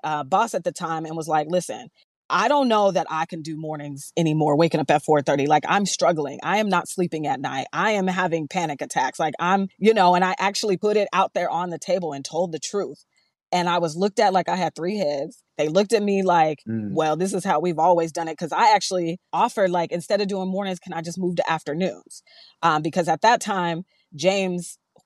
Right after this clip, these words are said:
Speaker 1: who was, uh, in, in the afternoon slot, he was the program director and he was fighting for me. He was like, "I don't need to do afternoons. She can do it." But they didn't accept it. So I was like, "Okay,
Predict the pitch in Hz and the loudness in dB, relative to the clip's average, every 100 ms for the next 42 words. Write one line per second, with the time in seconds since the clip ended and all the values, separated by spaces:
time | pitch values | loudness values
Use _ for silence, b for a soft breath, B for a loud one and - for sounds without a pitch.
0 | _ - 196 170 160 170 165 156 147 147 | _ -2 0 2 2 4 4 4 -2 -6
1 | - - 147 127 - 160 202 202 190 196 | -12 -8 -8 -6 -6 -4 0 0 2 0
2 | 190 196 196 196 185 233 185 175 - 208 | -2 -4 -2 0 0 0 -6 -6 -2 -2
3 | 208 170 170 160 156 214 185 - 226 214 | -2 -2 -4 -6 -6 -6 -4 0 0 0
4 | 180 160 165 208 202 165 143 - 240 277 | -2 -2 -2 -2 2 2 0 -4 -2 -2
5 | 277 196 196 165 165 175 165 156 - 262 | -2 0 2 2 2 -2 -4 -4 -6 -4
6 | 196 143 69 - _ - 92 160 185 202 | -4 -4 -6 -10 _ -6 0 4 4 4
7 | 190 208 - 135 127 - 165 156 147 - | 4 4 4 -2 -6 2 6 8 6 4
8 | 151 165 190 202 214 - 285 277 | 4 4 4 0 -2 -2 -4 -4